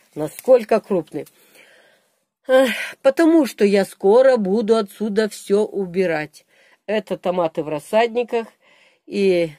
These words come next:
здесь их не обогреешь, у нас скоро начнутся холода.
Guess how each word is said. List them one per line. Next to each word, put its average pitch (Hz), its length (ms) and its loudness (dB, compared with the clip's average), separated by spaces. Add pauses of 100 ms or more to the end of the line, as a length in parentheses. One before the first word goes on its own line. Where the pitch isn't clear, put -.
(760)
здесь 165 360 -6
их 165 160 -12
не 170 60 -2
обогреешь, 165 600 -4
у - 20 -8
нас 170 220 -6
скоро 185 280 -6
начнутся 175 600 -8
холода. 151 560 -6